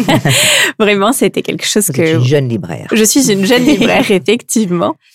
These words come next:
Speaker 1: Et, euh, et c'est quelque chose que j'ai tout de suite compris, moi, en, en commençant ma carrière de libraire, que La couleur des émotions était un peu,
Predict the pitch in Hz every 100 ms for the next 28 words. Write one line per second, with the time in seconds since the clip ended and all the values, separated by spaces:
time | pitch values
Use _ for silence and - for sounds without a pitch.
0 | - - _ _ - 233 233 220 185 175
1 | 175 - - 214 190 233 233 - 285 -
2 | _ _ - 214 240 _ - 262 - -
3 | 254 - 208 202 - 233 202 190 - -
4 | 180 175 - 185 175 170 170 180 - 196
5 | 226 190 196 214 185 185 202 208 170 175
6 | 180 226 - 175 170 202 226 214 185 170
7 | 170 - 240 - _ _ 190 180 220 240
8 | - 190 180 202 214 247